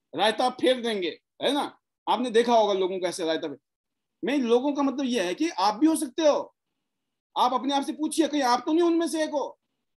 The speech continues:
अगर आप नहीं हो तो अच्छी बात है, अगर हो तो आज ही ठीक कर लीजिए, कोई दिक्कत नहीं है, कोई दिक्कत नहीं है, जिंदगी ऐसी चलती है,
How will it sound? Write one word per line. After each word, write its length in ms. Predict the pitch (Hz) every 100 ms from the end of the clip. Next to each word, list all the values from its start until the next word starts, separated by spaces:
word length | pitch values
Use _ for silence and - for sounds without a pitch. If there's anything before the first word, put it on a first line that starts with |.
| _ -
अगर 120 | 196
आप 160 | 247 247
नहीं 220 | 220 269
हो 60 | 285
तो 80 |
अच्छी 200 | 285 -
बात 240 | 302 233 220
है, 160 | 143 - _ _ -
अगर 160 | 214
हो 160 | 226 220
तो 100 | 247
आज 200 | 226 240
ही 80 | 269
ठीक 200 | 247 240
कर 80 | 226
लीजिए, 500 | 247 220 262 277 - _ _
कोई 160 | - 240
दिक्कत 320 | 247 277 226
नहीं 120 | 226 180
है, 140 | - _ _ _ _ _ _ _
कोई 140 | 202 254
दिक्कत 240 | 262 262
नहीं 100 | 233
है, 80 | 240
जिंदगी 320 | 185 233 233
ऐसी 200 | 240 262
चलती 320 | - 214 220
है, 200 | 220 147